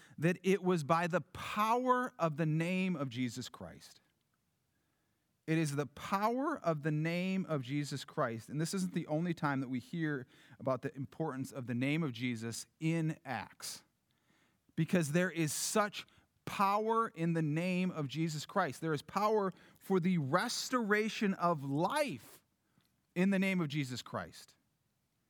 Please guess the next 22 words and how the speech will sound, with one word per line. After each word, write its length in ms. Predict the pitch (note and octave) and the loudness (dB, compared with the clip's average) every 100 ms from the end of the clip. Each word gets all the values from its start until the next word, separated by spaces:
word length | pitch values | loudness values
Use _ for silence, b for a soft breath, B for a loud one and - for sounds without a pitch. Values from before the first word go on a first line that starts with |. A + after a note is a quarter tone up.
| _ _ _ _ _ _ _ - | _ _ _ _ _ _ _ -2
And 100 | D#3 | 0
we 80 | |
sing 400 | D3+ - G3+ G3 | 2 2 2 2
the 80 | F3 | 0
song, 560 | - F#3+ F3+ F3 F3+ F3+ b b | 2 2 4 2 0 -4 b b
you 120 | D#3 | 0
know, 200 | D#3+ D3+ D3+ | 0 0 0
"I 160 | E3 | 0
speak 340 | E3+ - F3+ C#3+ | 0 2 0 0
Jesus 640 | C#3 F#3 F3 F#3+ F#3+ - - | 0 0 2 2 0 -4 -2
over 240 | D#3+ D3+ | -2 2
all 220 | D#3 F3 | 2 2
these 240 | E3+ F3+ - | 2 -2 -2
things." 560 | F#3 F#3 G3 G#3 - - _ _ _ _ _ _ _ _ _ _ b b b b | 0 2 0 -4 -8 -14 _ _ _ _ _ _ _ _ _ _ b b b b
And 120 | F3+ | 0
that's 160 | A3 B3 | 2 0
just 220 | F#4 - | -2 2
not, 180 | D4 C4 | 2 2
like, 160 | A3+ A3 | 0 0
a 60 | |
cute 400 | F#3 - A#3 A#3 | -4 0 -2 -2
song. 520 | - B3+ D#4 E3 D#2+ | 0 2 2 -2 -10